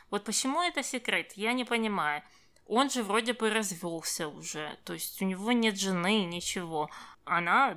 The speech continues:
тоже одинока, её отпустили с работы, то есть она в каком-то там официальном отпуске.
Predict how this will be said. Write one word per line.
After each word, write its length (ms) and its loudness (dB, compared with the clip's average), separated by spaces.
тоже 320 -4
одинока, 600 -2
её 300 0
отпустили 720 0
с 220 -6
работы, 540 -2
то 140 -6
есть 180 -4
она 320 0
в 100 -16
каком-то 380 -2
там 200 2
официальном 680 0
отпуске. 760 -6